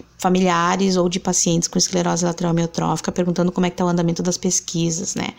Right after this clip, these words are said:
Então, eu, ao mesmo tempo que eu fico bem surpresa com o alcance disso, por causa do prêmio, eu fico triste ainda, né, de não ter uma, uma resposta, até porque o,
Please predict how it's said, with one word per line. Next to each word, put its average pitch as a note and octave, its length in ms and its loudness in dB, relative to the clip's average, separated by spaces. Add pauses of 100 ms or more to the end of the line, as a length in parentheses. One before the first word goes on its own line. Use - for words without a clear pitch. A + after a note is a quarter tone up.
(600)
Então, F#3+ 480 2
eu, F#3+ 460 2
ao G3 100 0
mesmo F#3 220 2
tempo G3 160 2
que - 80 -2
eu G3 260 2
fico G3 240 -2
bem F3+ 140 2
surpresa F#3+ 420 2
com G3+ 180 -2
o F#3 40 2
alcance F3 720 2 (260)
disso, F3+ 640 0 (400)
por - 80 -16
causa E3+ 240 -2
do E3+ 60 -2
prêmio, F3+ 580 2 (320)
eu F#3+ 80 2
fico G#3+ 160 2
triste C4+ 400 2
ainda, A3 220 4
né, F#3+ 180 4
de F#3 100 0
não F#3 160 4
ter F#3 160 0
uma, F#3 320 2
uma G3 120 0
resposta, B3 640 0
até E3+ 160 -4
porque - 320 -2
o, F#3 200 0